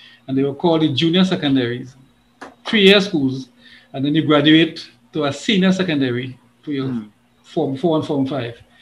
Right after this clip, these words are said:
Speaker 1: So the senior secondaries began in seventy-six, seventy-seven, three years after the, um, the, the junior sec.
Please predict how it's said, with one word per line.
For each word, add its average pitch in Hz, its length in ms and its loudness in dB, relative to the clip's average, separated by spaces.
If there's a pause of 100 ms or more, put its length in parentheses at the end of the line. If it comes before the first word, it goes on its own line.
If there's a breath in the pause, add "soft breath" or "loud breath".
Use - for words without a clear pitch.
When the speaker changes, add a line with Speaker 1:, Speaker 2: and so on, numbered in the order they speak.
(380 loud breath)
Speaker 1:
So - 140 -8
the 151 100 0
senior 202 300 2
secondaries 156 520 2
began 151 280 4
in 147 580 0
seventy-six, 139 560 -4
seventy-seven, 135 640 -2 (500 soft breath)
three 185 160 0
years 156 180 2
after 147 280 2
the, 143 200 0
um, 127 340 -4 (680)
the, 131 300 -8
the 135 80 -6
junior 131 260 0
sec. 131 220 -6